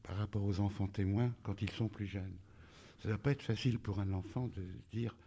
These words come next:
Moi, je vais aller dire, je vais aller parler. » Parce que comment va-t-il le vivre ? Je vais être rejeté de ma bande, je vais être exclu. Ça doit être très, très difficile pour un enfant.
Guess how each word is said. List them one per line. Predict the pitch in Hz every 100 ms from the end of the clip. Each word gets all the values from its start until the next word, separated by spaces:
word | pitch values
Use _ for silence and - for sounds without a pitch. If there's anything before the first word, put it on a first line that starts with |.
| - - - - - - -
Moi, | - 107
je | 113
vais | 98 104
aller | 95 95
dire, | 104 120 107
je | 92
vais | 98
aller | 98
parler. » | 98 90 90 82 - - - - - - - - - -
Parce | 98
que | - 98 87 - - -
comment | - 139
va-t-il | 123 110 - 104
le | 101
vivre ? | 98 92 92 90 80 - - - - - - - - - - 98 87
Je | 101 95
vais | 95
être | 95 - 95
rejeté | 90 98 - - 98
de |
ma | 92 98
bande, | 120 139 147 120
je | 98
vais | 92
être | 95 95
exclu. | 98 - - 113 131 156 - - _ - - - - - - - - - - -
Ça | - 113
doit | 98
être | 101 - -
très, | - 156
très | - 107
difficile | - - 85 - 101
pour | 95 90
un | 90
enfant. | 90 90 -